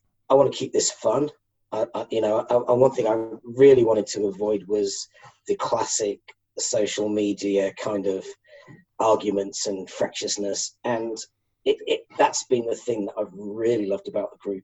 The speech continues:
is it has been almost overwhelmingly positive. I think there's been about six or seven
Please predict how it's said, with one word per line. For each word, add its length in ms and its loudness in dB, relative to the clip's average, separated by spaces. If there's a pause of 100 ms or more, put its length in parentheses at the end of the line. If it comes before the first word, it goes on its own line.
is 340 -10 (540)
it 180 -2
has 280 -4
been 360 -6 (560)
almost 560 4
overwhelmingly 840 2
positive. 580 -4 (360)
I 60 -4
think 180 -2
there's 140 -2
been 200 -4
about 380 -4 (460)
six 500 -2
or 120 -2
seven 800 -2